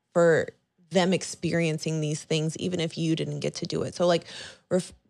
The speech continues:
you know, referring to Peter and Kitra's video, Ordinary Adventures, like, they shared this scene in the, with the Saja, and I felt nothing but happiness watching her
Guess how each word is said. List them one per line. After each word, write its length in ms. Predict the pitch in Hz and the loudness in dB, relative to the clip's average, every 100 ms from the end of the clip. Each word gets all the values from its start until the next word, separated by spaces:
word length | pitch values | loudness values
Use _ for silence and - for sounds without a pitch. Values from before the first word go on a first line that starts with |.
| - | -6
you 100 | 175 | -2
know, 60 | 156 | 2
referring 340 | 165 180 170 | 2 2 2
to 440 | 170 165 165 160 - _ _ _ | 0 0 2 -2 -6 _ _ _
Peter 180 | 190 180 | 2 2
and 80 | 165 | 2
Kitra's 320 | 170 - 165 | -2 -2 -2
video, 260 | 160 160 151 | 0 0 2
Ordinary 400 | 165 160 156 156 | 0 0 0 0
Adventures, 580 | 160 160 160 165 160 160 | 0 -2 -2 -2 -2 -4
like, 160 | 165 | -2
they 140 | 165 165 | 0 0
shared 420 | - 165 156 156 - | 0 0 0 -4 -4
this 360 | 160 160 - - | -4 -4 -8 -12
scene 420 | - 170 170 160 | -6 -2 0 -2
in 100 | 151 | -2
the, 260 | 143 143 - | -4 -6 -6
with 280 | 143 170 - | -2 -2 -2
the 80 | 170 | -4
Saja, 580 | 170 180 180 143 135 - _ _ - | 2 4 4 0 -2 -4 _ _ -2
and 640 | 180 175 165 165 - - - _ _ - | 2 2 2 -2 -6 -10 -18 _ _ -2
I 120 | - | 2
felt 260 | 427 330 185 | 6 6 6
nothing 720 | 202 196 196 - 180 175 170 - | 4 4 2 4 4 4 2 2
but 260 | 165 - - - | 0 0 -6 -16
happiness 1000 | - - 170 165 160 135 120 - - 101 - _ _ - | -10 -2 0 2 2 2 0 -2 -10 -14 -14 _ _ 2
watching 360 | 165 170 170 165 | 4 4 2 2
her 480 | 160 156 143 160 | 2 2 0 -4